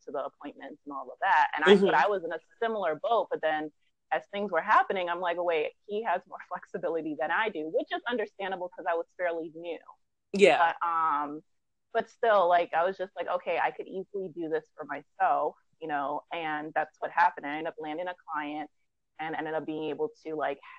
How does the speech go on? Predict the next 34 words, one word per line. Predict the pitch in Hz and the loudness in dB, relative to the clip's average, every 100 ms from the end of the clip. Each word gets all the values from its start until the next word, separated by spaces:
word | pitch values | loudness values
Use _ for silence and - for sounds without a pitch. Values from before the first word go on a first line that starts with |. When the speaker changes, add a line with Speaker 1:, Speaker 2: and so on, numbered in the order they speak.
| _ | _
Speaker 1:
you | 180 | -10
know, | 143 | -8
manage | 156 160 180 202 | -6 -4 -4 -6
a | 208 - | -10 -6
client, | 170 170 160 165 - _ | -4 -2 -4 -8 -12 _
attend | 156 - 180 175 | -8 -6 -8 -6
these | 185 214 | -6 -8
appointments, | - 165 165 165 165 160 _ _ - | -12 -12 -12 -10 -10 -10 _ _ -10
um, | 151 147 143 143 - | -6 -4 -6 -8 -10
and | 160 160 156 156 - | -10 -8 -6 -8 -8
kinda, | 160 165 | -6 -2
like, | 165 160 165 | -2 -4 -8
do | 165 | -8
more | 165 156 | -6 -6
research | 156 160 156 156 | -8 -8 -6 -6
as | 151 - | -8 -10
to | 151 | -8
what | 147 156 | -8 -8
was | 147 | -10
going | 147 139 139 | -12 -10 -12
on | 139 | -14
with | _ _ | _ _
Grow. | 160 165 147 139 151 _ _ _ _ _ - | -6 -4 -2 -4 -8 _ _ _ _ _ 4
Um, | 151 151 147 156 151 - _ _ _ _ _ - _ | 6 8 6 2 -6 -12 _ _ _ _ _ -20 _
and | 233 208 233 | 4 4 2
yeah, | 302 427 415 208 | 4 8 10 10
and | |
I | 214 | 6
guess | 220 269 - | 6 4 6
that's | 208 208 - | 2 2 -4
kinda, | 226 226 208 | 0 4 6
like, | 190 185 - | 6 4 2
a | 165 156 | 2 0
short | - 190 208 | -2 -2 -2